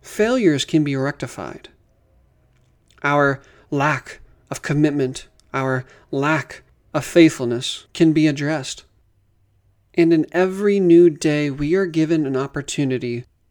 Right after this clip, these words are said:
to develop our faithfulness to a new height.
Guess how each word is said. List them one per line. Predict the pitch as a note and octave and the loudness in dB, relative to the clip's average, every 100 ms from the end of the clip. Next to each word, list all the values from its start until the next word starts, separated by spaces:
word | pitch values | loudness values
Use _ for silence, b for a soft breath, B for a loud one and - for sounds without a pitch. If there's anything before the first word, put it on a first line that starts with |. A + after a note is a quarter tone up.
| - | -10
to | - | -2
develop | D#3+ C#3 C3 D3+ F3+ F#3 F3+ - | 0 0 0 0 2 0 -2 -8
our | C#3+ C#3+ D3 D3 C#3+ _ | -2 -2 0 -2 -6 _
faithfulness | - D#3 C3+ D3 C#3 C3+ - | -2 -2 -2 -2 -2 -2 -6
to | - - D3+ C#3+ - _ _ | -6 -4 -2 -2 -6 _ _
a | C#3+ | -6
new | C3 B2+ B2 A#2+ B2 _ - | -4 0 0 -2 -6 _ -10
height. | B2 A#2 - | -6 -6 -10